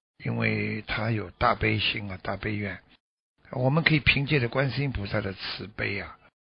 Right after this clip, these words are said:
所以我们恭敬的礼拜观世音菩萨，经常持念观世音菩萨的名号，我们会得到无量福的啦，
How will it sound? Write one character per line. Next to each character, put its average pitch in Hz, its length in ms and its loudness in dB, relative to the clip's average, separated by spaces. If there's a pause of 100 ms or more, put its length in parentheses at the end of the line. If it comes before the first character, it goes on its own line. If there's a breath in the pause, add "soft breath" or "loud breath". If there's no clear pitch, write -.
(280)
所 - 140 0
以 147 60 8
我 135 80 6
们 135 140 4
恭 180 240 4
敬 165 180 4
的 120 100 4
礼 95 240 0
拜 131 240 4
观 110 260 -2
世 95 180 -6
音 104 100 -2
菩 - 240 -10
萨， 87 220 -8 (720)
经 143 200 0
常 120 200 0
持 - 260 2
念 120 260 2
观 117 180 0
世 104 60 0
音 110 100 -2
菩 110 120 -8
萨 107 140 -4
的 104 100 -4
名 98 320 -4
号， - 420 -8 (360)
我 - 80 -4
们 127 120 4
会 160 140 4
得 - 180 2
到 123 140 6
无 110 180 0
量 131 240 4
福 90 280 -8
的 98 120 -6
啦， 82 220 -10